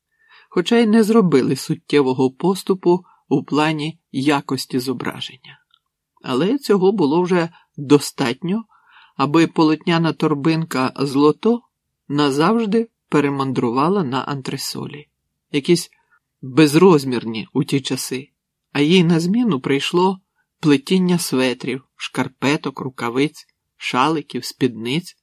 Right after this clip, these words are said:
і навіть суконь та пальт, яке здійснювалось без відриву від телеекрану. Та найкрутішим чомусь усе одно вважалося носити речі машинного плетіння, хоча би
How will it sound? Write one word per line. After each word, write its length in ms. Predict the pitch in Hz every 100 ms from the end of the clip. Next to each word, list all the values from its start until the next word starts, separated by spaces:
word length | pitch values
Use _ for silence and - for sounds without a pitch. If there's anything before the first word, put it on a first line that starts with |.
| _ _ _ -
і 240 | 127 170
навіть 360 | 185 151 202 -
суконь 440 | 180 180 190 196
та 160 | - 208
пальт, 480 | - 117 104 - -
яке 460 | 123 - 143 135 131 _ _ -
здійснювалось 880 | 127 131 143 170 190 190 190 196 - -
без 440 | 120 135 147 131
відриву 600 | 127 123 113 131 170 196 -
від 260 | 120 127 -
телеекрану. 760 | 139 139 123 - - 82 - _ _ _ _ _ _ _ _ _ _
Та 360 | 139 135 123 -
найкрутішим 1000 | 147 147 151 - 139 - 214 - 170 143
чомусь 500 | 147 139 151 - - -
усе 340 | 135 - 147
одно 340 | 139 127 185
вважалося 640 | 220 139 139 156 165 - 143
носити 500 | 135 - 143 139 135
речі 460 | 190 202 - 139 _ _ _
машинного 800 | 131 156 - - 127 123 127 120
плетіння, 720 | - 127 - 127 127 131 - _ _ _ _
хоча 340 | - 139 147 143
би 220 | 139